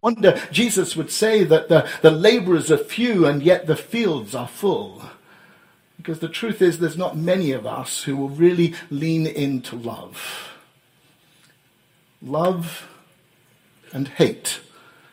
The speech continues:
in the same sentence cannot exist for those of us who are called as followers of Jesus.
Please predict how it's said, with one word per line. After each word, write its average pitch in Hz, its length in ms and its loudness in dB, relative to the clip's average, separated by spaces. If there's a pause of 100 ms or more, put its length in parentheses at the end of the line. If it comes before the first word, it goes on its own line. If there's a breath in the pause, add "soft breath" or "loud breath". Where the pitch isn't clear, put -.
(300 soft breath)
in 147 100 -2
the 139 100 2
same 196 380 0
sentence 139 640 0
cannot 156 520 0
exist 160 640 2
for - 200 2
those 165 340 8
of 170 160 2
us 170 300 0
who 143 120 0
are 143 100 4
called 175 540 4 (140 loud breath)
as 135 160 0
followers 151 680 4 (140)
of 143 180 6
Jesus. - 640 0